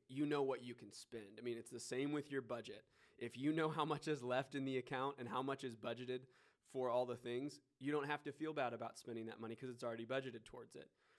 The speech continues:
If I know where we're at emotionally and relationally,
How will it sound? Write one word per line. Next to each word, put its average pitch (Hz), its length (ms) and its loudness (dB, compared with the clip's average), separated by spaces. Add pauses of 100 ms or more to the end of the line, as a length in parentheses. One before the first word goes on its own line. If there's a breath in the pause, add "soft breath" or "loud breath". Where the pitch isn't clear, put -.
(160 soft breath)
If 127 200 -6
I 131 140 4
know 151 140 2
where 139 280 0
we're 127 180 -2
at 113 360 -2
emotionally 120 640 -2
and 117 100 -6
relationally, 123 640 -6